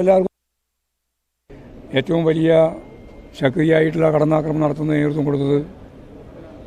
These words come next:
ഇവിടെ തളിപ്പറമ്പ് ഡി വൈ എസ് പി ആയിരുന്ന ഹക്കീമായിരുന്നു എന്ന്. ഹക്കീം ബത്തേരിയും ടി ടി ആന്റണിയും അവർ രണ്ടും ചേർന്നുകൊണ്ടാണ് ഈ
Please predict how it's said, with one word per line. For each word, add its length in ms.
ഇവിടെ 220
തളിപ്പറമ്പ് 420
ഡി 140
വൈ 180
എസ് 120
പി 140
ആയിരുന്ന 260
ഹക്കീമായിരുന്നു 920
എന്ന്. 180
ഹക്കീം 300
ബത്തേരിയും 400
ടി 100
ടി 60
ആന്റണിയും 380
അവർ 180
രണ്ടും 220
ചേർന്നുകൊണ്ടാണ് 720
ഈ 40